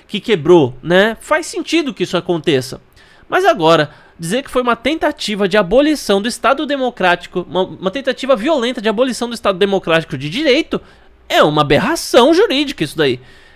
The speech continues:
Crime em grupo, porque o grupo, em sua grande parte, invadiu o prédio, então todo mundo que tava ali, mesmo quem não invadiu, tecnicamente,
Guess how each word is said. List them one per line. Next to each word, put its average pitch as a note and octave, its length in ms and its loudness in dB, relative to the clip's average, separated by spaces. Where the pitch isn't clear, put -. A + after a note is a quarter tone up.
Crime D#4 600 2
em B3 220 -6
grupo, F#3 340 0
porque F#3 460 0
o F3+ 140 4
grupo, C#4 540 0
em - 100 -6
sua G#3+ 160 -4
grande F#3+ 320 -2
parte, E3 560 0
invadiu G3 640 0
o G#3 60 -4
prédio, A#3+ 420 2
então B3+ 220 -2
todo D#4+ 420 4
mundo C4+ 220 0
que B3+ 100 -6
tava A3 240 2
ali, A3 120 -2
mesmo B3 240 0
quem A#3+ 140 -4
não A3 140 0
invadiu, A3+ 360 -2
tecnicamente, A3+ 840 -4